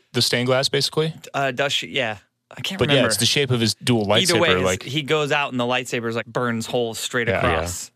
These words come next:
Speaker 3: So
Speaker 2: So
Speaker 3: cool.
Speaker 1: It's almost like Looney Tunes style, <laughs> but, but
Speaker 2: Yeah,
Speaker 1: it's
Speaker 2: yeah, yeah.
Speaker 1: epic.
Speaker 3: We'll talk about that a little bit more later, but Ahsoka defeats Maul and the Republic takes him into custody.
Speaker 1: The "let me die" line.
Speaker 2: Yeah, just let me die.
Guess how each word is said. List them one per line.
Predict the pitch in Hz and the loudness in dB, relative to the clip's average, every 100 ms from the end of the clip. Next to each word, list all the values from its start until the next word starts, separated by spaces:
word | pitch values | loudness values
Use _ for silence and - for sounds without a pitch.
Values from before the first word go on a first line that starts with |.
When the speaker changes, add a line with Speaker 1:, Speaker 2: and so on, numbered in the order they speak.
| - | -10
Speaker 3:
So | - - | -6 -2
Speaker 2:
So | 87 | 0
Speaker 3:
cool. | 117 | 2
Speaker 1:
It's | |
almost | 139 151 - | 4 4 4
like | 147 127 | 2 0
Looney | - 127 120 127 | -2 2 4 4
Tunes | 113 113 98 | 2 2 2
style, | 107 92 85 | 2 2 0
<laughs> | |
but, | 87 117 - 156 | 2 0 2 -2
but | 113 113 107 | -2 0 2
Speaker 2:
Yeah, | 135 | 2
Speaker 1:
it's | 123 | 2
Speaker 2:
yeah, | 135 117 | 0 0
yeah. | 113 101 - _ - | -2 -4 -10 _ -2
Speaker 1:
epic. | 120 - - - - _ | -2 -2 -6 -10 -18 _
Speaker 3:
We'll | 156 | -2
talk | 151 131 | -2 -2
about | 120 107 | -2 -2
that | 107 | 0
a | 104 | 0
little | 104 | 0
bit | 101 | -2
more | - 98 95 | -2 -2 0
later, | 92 90 | -2 -2
but | 92 101 | -2 -4
Ahsoka | - - 143 143 | -2 -2 -2 -2
defeats | 113 131 110 113 | -4 -4 -4 -2
Maul | 107 101 98 98 | 0 0 0 -2
and | 107 | -4
the | 95 | -4
Republic | 85 101 92 85 87 | -2 -4 -4 -8 -10
takes | - 101 - | -8 -8 -6
him | 95 95 | -4 -4
into | 95 107 | -4 -6
custody. | - 90 - - 151 104 | -8 -8 -10 -14 -14 -8
Speaker 1:
The | 101 | -2
"let | 95 95 | -2 0
me | 101 | -2
die" | 90 78 | 0 0
line. | 78 80 76 101 _ _ - - | -2 -4 -6 -10 _ _ -8 -4
Speaker 2:
Yeah, | 131 127 131 | -2 -2 -2
just | 120 110 | -4 -2
let | 123 | -2
me | 123 | 0
die. | 117 113 113 104 | 0 0 -2 -4